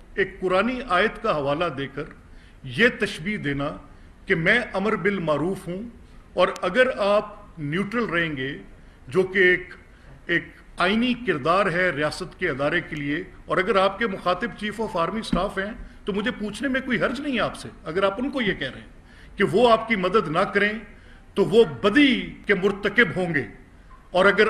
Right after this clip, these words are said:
आपकी वो हमायत करें तो वो अमर बिल मारूफ का साथ देंगे। ये आपकी पहली पोजीशन थी। मेरे हाफजे में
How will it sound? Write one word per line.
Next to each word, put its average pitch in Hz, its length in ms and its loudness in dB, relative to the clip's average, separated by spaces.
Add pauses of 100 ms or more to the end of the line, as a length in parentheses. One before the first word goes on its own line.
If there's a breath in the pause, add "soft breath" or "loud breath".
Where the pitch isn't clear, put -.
(140)
आपकी 254 440 4
वो 254 140 4
हमायत 185 480 4
करें 214 240 4 (680)
तो 220 80 4
वो 233 100 6 (180)
अमर 285 200 6
बिल 240 240 0
मारूफ 202 440 2
का 214 60 0
साथ 165 400 -2
देंगे। 117 280 -8 (400 soft breath)
ये 151 200 4
आपकी 247 380 6 (140)
पहली 226 240 4
पोजीशन 190 480 -4
थी। 190 400 -4 (420 loud breath)
मेरे 175 480 6
हाफजे 170 500 2
में 160 380 -2